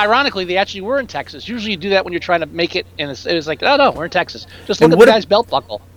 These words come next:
Speaker 1: They're
Speaker 2: and,
Speaker 1: in Texas."
Speaker 2: and, and what about the whole opening of the film? Uh, after he gets arrested, they do, like, this flashback, or they, they go b-, after they start the movie with him on his ranch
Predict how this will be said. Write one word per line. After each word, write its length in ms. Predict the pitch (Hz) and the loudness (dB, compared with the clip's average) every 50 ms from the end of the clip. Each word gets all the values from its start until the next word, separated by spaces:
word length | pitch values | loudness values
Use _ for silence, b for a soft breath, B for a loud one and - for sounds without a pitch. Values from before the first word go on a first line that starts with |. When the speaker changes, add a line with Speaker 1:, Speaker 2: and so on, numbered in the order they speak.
| - | -6
Speaker 1:
They're 80 | 226 240 | 2 2
Speaker 2:
and, 80 | 165 160 | 2 4
Speaker 1:
in 40 | 170 214 165 | 4 4 4
Texas." 320 | 165 165 - - - - - - | 2 2 2 -4 -12 -18 -14 -2
Speaker 2:
and, 200 | - 160 160 160 | 0 0 0 0
and 40 | 143 | 0
what 140 | 139 190 240 | 2 2 4
about 240 | 262 247 240 226 - | 4 6 4 4 4
the 120 | 202 170 | 2 2
whole 200 | 170 202 190 175 | 2 4 4 4
opening 320 | 180 190 - 180 170 156 147 | 2 2 2 0 0 2 2
of 80 | 135 | 0
the 80 | 127 110 | 0 -4
film? 540 | - - - 208 220 180 127 107 98 90 - - - - - - | -4 -2 0 2 2 2 2 0 -2 -6 -10 -16 -20 -20 -10 -2
Uh, 300 | - 117 117 110 110 113 - - | 2 4 4 6 4 4 2 2
after 760 | 123 135 147 - - - 156 147 135 131 123 117 117 104 - - - - | 2 2 2 2 0 2 2 2 4 4 2 2 2 0 -2 -6 -16 -20
he 200 | - 113 127 113 | -12 -10 -8 -4
gets 200 | 127 120 110 - | -2 -4 -2 -2
arrested, 440 | 113 104 127 143 139 - - 107 92 | -2 2 2 2 2 0 -6 -4 -2
they 100 | 107 104 | -2 -4
do, 200 | 95 117 117 113 | -4 -4 -4 -2
like, 160 | 104 107 98 - | -2 -2 -2 -4
this 180 | 110 101 - | -6 -8 -8
flashback, 760 | - - 120 123 131 131 - - 107 101 98 95 - - - b b b b b b b b b b b b b - | -6 0 0 2 2 0 -2 -2 0 0 0 0 -4 -10 -20 b b b b b b b b b b b b b 2
or 220 | - 139 131 127 | 6 6 6 6
they, 200 | - - 151 147 | 4 4 4 4
they 160 | 147 160 165 151 | 6 6 4 6
go 160 | 139 180 175 | 6 6 6
b-, 140 | 151 139 - - - - | 6 4 -2 -2 0 2
after 540 | - 156 175 - 175 180 165 - - - - - - | 2 2 2 2 0 -4 -4 -4 -6 -12 -16 -16 -4
they 140 | 139 156 | -4 -2
start 320 | 165 - - - 165 160 156 | -2 -2 2 4 4 4 4
the 80 | 165 | 4
movie 260 | 147 151 160 143 135 120 | 2 2 2 2 2 0
with 120 | 120 110 | 0 -2
him 140 | 139 139 131 | -2 -2 0
on 80 | 127 | 0
his 120 | 120 110 95 | 0 -2 -2
ranch 540 | 90 92 101 110 127 143 147 - - - | 0 2 2 2 2 0 -4 -6 -10 -12